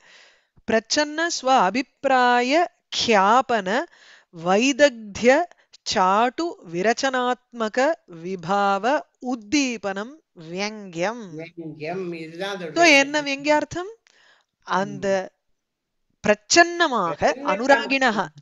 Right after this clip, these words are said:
Speaker 1: நாயகனுடைய பிரச்சன்ன ரகசியமாக உள்ளுக்குள்ள மனசுல அவன் வச்சுட்டு இருக்கக்கூடிய ஸ்வ அபிப்பிராயம், தன்னுடைய அபிப்பிராயத்தை அவளுடைய அதர சும்பனம்ங்கிற ஒரு அபிப்பிராயத்தை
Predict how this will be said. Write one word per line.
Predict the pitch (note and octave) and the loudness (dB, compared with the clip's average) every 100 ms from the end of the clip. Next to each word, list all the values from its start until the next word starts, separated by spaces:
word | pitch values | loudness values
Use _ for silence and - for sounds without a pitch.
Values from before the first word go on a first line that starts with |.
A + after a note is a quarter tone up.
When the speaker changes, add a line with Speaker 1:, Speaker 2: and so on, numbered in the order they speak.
| F3 | -6
Speaker 1:
நாயகனுடைய | E3+ G3 C#4 D4 D#4 D4 C4 G3 F3 G3 E4 _ _ - | 0 2 2 2 0 -2 -2 -2 2 2 0 _ _ -4
பிரச்சன்ன | A3+ A#3 - C#4+ A#3+ G3+ C#4+ | 0 0 2 0 0 -2 -2
ரகசியமாக | - F3+ G3 C4+ - D#4+ C4 F#3+ E3+ B3 | -2 0 0 0 -4 -4 -2 -2 -2 -4
உள்ளுக்குள்ள | A3+ C4 D4+ D#4+ D#4 D4+ C4+ | -2 0 0 -2 -2 0 0
மனசுல | G#3 C#4 - D#4 | -2 -4 -2 0
அவன் | A#3+ G#3+ A3 | 0 -4 -6
வச்சுட்டு | G#3+ - D#4+ C#4+ | -6 -6 -8 -8
இருக்கக்கூடிய | B3+ G#3 - F3+ D#3+ F#3+ C#4+ - - | -8 -6 -6 -6 -4 -2 -2 -4 -20
ஸ்வ | - - E4 | -8 -4 0
அபிப்பிராயம், | D#4+ F3+ G3+ B3+ - A#3 F#3 E3+ B3+ - | 2 2 0 -6 -2 -2 0 -4 -12 -2
தன்னுடைய | B3 D4+ E4 D#4 B3 | -2 0 -4 -2 -2
அபிப்பிராயத்தை | F#3 B3 B3 A3+ G3 F3 - C#4 | -2 -6 -2 0 0 -2 0 0
அவளுடைய | A#3 B3+ C#4 C4 G#3 | 2 0 0 0 0
அதர | G3 A#3+ C#4+ | 0 -2 -2
சும்பனம்ங்கிற | - B3+ C4 C4+ D4 D#4+ D#4+ C4+ | -6 -4 -2 -2 -4 -10 -8 -6
ஒரு | A3 G3+ | -4 -4
அபிப்பிராயத்தை | F#3+ G#3+ - A#3 G3+ E3+ _ G3 | -6 -6 0 2 2 -2 _ -4